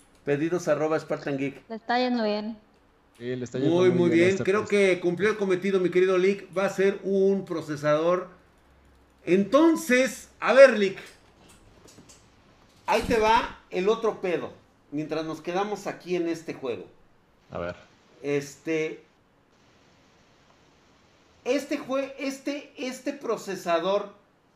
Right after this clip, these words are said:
Speaker 1: prácticamente va a competir con la serie cuatro mil. ¿Qué vamos a hacer? ¿Cuál será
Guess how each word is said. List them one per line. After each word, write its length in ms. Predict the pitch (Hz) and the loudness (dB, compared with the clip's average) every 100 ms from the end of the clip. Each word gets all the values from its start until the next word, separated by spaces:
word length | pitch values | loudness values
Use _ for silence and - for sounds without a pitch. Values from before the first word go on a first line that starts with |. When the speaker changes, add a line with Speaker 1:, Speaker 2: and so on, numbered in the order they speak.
| _ _ _ | _ _ _
Speaker 1:
prácticamente 880 | 208 226 - - 190 170 185 190 190 | 0 0 -2 -6 -4 -2 -4 -2 -2
va 140 | 175 | -2
a 80 | 185 | -2
competir 640 | 208 185 175 - 185 190 | -6 -10 -8 -8 -10 -10
con 180 | 175 170 | -8 -4
la 100 | 151 | -4
serie 360 | 135 180 175 175 | -4 -2 -2 -4
cuatro 480 | - 147 139 - 156 | -4 -4 -6 -6 -6
mil. 480 | 143 151 156 127 101 _ _ _ _ _ _ _ _ _ _ _ - - _ _ _ _ _ - | -4 -4 -4 -6 -10 _ _ _ _ _ _ _ _ _ _ _ -20 -20 _ _ _ _ _ 0
¿Qué 140 | 220 | 2
vamos 420 | 214 208 196 175 | 2 0 -2 -4
a 60 | 151 | -4
hacer? 300 | - 123 95 - _ _ _ _ _ _ _ _ - _ _ - - | -4 -8 -10 -16 _ _ _ _ _ _ _ _ -20 _ _ -18 -8
¿Cuál 280 | 180 226 240 | 0 2 2
será 540 | - 208 196 208 220 | 0 0 2 2 0